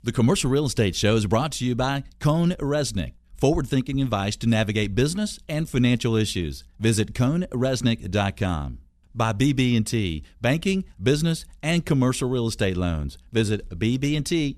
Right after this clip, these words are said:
dot com. And Arnold, Gold and Gregory, a law firm that makes a difference. Visit A G G dot com. And Bull Realty.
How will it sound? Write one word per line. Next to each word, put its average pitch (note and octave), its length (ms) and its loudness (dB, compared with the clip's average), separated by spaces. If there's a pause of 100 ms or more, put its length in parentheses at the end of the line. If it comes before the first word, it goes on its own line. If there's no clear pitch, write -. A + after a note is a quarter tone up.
dot G2 300 0
com. D#2+ 460 -4 (420)
And B2+ 160 0
Arnold, D#3+ 380 -2 (140)
Gold C#3+ 260 0
and C3+ 100 2
Gregory, G2 480 -2 (100)
a B2+ 140 -2
law C#3 220 2
firm B2 340 0 (140)
that A#2 280 0
makes G2+ 360 0
a G2+ 80 0
difference. F#2+ 540 -2 (120)
Visit G#2 460 0
A C3+ 180 -2
G B2+ 240 0
G A2+ 460 -2
dot F#2 320 -2
com. D2+ 420 -4 (300)
And D3+ 240 2
Bull D#3+ 320 2
Realty. A#2 640 -2